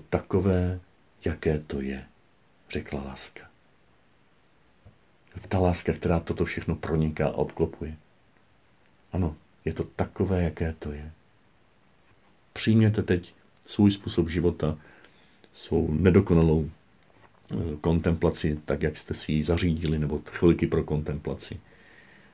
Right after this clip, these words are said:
A uprostřed této nedokonalosti, uprostřed tohoto přijetí, tohoto souhlasu s vámi samotným, jakožto slabými božími tvory,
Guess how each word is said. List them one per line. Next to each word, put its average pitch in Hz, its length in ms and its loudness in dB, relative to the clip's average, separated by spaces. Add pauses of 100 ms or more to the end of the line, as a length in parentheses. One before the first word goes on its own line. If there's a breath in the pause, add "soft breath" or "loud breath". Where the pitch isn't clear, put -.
A - 180 -4
uprostřed 113 480 4
této 104 260 4
nedokonalosti, 82 1000 2
uprostřed 104 440 -2
tohoto 107 240 4
přijetí, 92 680 -2
tohoto 87 280 0
souhlasu 110 840 4 (800 loud breath)
s - 160 -12
vámi 92 320 8
samotným, 92 600 4
jakožto 82 360 0
slabými 82 600 0 (280)
božími 78 400 -2
tvory, 78 440 -6